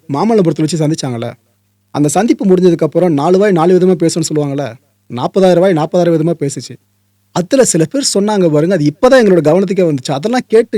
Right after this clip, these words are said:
ஷாக் ஆயிட்டோம், என்னடா இது இப்படிலாம் நடந்துட்டு இருக்குன்ட்டு. நாம இந்த விளாடிமிர் புட்டினை பத்திலாம் பேசும்போது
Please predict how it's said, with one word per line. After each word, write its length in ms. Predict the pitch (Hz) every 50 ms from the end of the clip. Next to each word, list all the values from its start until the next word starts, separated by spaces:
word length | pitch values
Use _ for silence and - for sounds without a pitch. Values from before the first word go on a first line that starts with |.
| -
ஷாக் 380 | - - - 226 262 - - 240
ஆயிட்டோம், 320 | 233 233 185 185 160 147
என்னடா 260 | 147 202 226 - 247 269
இது 160 | 254 214 196 226
இப்படிலாம் 340 | 202 185 185 240 240 220 208
நடந்துட்டு 320 | 190 180 175 160 139 156
இருக்குன்ட்டு. 320 | 151 - 160 143 127 139 - _ _ _ _ _ _ _ _ _ _ _ -
நாம 220 | 160 175 202 240
இந்த 120 | 247 214 180
விளாடிமிர் 440 | 156 208 254 285 277 247 240 196 190
புட்டினை 240 | 202 185 196 190 185
பத்திலாம் 400 | - 180 156 185 190 190 180 160
பேசும்போது 460 | - 175 165 - 175 160 151 139 131